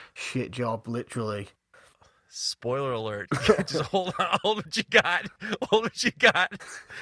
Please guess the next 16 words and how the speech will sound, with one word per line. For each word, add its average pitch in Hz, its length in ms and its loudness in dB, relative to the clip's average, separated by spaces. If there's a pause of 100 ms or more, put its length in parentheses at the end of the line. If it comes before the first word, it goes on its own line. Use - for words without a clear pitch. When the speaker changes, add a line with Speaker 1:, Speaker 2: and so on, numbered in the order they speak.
(320)
Speaker 2:
So, 143 420 2
ape 233 300 0
urine 160 300 2
collector. 113 460 -2
The 107 80 -8
sounds, 170 500 0 (260)
the 143 120 -6
sound, 175 520 -2
the 120 120 -6
job 160 420 2
sounds 156 420 0
unreal, 135 540 0
but 127 180 -4
sadly 165 420 0
it's - 180 -8
not. 139 280 0